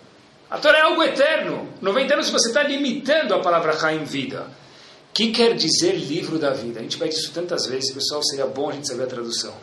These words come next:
Zohar Kadosh pra gente é algo novo. Sefer HaChaim de Zohar Kadosh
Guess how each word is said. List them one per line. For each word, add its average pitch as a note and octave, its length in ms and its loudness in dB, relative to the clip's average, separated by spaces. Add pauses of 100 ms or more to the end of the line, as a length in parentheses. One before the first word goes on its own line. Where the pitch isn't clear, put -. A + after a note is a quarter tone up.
(440)
Zohar F#3 280 6
Kadosh F3 340 0
pra D#3 160 -2
gente E3 300 0
é - 20 -4
algo F3+ 580 0
novo. C3+ 480 -6 (720)
Sefer F#3+ 460 4
HaChaim D#3+ 360 2
de D3+ 100 -4
Zohar D#3 260 4
Kadosh D#3 1000 0